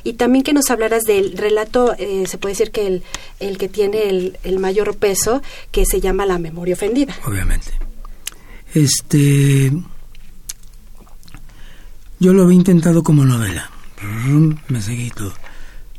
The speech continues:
Speaker 2: Sentí que no funcionaba. Entonces dije, "Voy a partirlo en relatos, voy a ver si puedo acotar todo esto", ¿no? Entonces empiezo,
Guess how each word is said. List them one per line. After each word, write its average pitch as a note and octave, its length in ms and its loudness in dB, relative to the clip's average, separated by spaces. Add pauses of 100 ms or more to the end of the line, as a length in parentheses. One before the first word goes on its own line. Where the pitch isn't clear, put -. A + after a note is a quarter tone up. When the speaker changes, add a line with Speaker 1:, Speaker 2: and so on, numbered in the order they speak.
(320)
Speaker 2:
Sentí C#3+ 360 0
que D#3 120 2
no D3+ 140 6
funcionaba. A#2+ 680 -2 (140)
Entonces C#3+ 360 0
dije, C#3+ 220 0
"Voy C3+ 260 0
a C3 60 0
partirlo C3+ 600 2
en B2 100 2
relatos, C3+ 640 2
voy B2+ 160 2
a B2+ 60 0
ver C3 140 -2
si - 140 0
puedo C3 400 0 (1120)
acotar D3 680 0
todo A2+ 360 -4
esto", - 320 -14
¿no? D#3+ 240 -6 (680)
Entonces D3+ 500 0 (540)
empiezo, D3+ 440 4